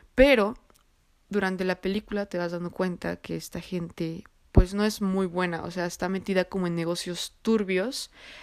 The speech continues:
y la única como que le agrada ahí es, pues, esta mamá joven, solamente porque quiere como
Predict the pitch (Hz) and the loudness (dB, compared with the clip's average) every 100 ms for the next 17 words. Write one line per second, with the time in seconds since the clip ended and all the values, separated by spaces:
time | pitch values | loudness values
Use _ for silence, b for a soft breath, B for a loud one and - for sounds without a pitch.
0 | B - 208 202 220 - 214 - - 190 | B 4 8 8 6 2 -2 -2 -2 0
1 | 185 196 185 175 185 196 190 185 185 185 | -2 2 2 4 4 6 4 2 2 0
2 | 170 - - 180 185 - 185 180 190 - | 0 -6 -2 0 0 -4 -2 0 0 2
3 | 233 196 185 247 _ - 190 190 180 180 | 2 2 -2 -8 _ -4 -2 0 -2 -4
4 | 175 170 - - - 175 175 - 175 | -6 -8 -10 -10 -2 0 -2 -4 -6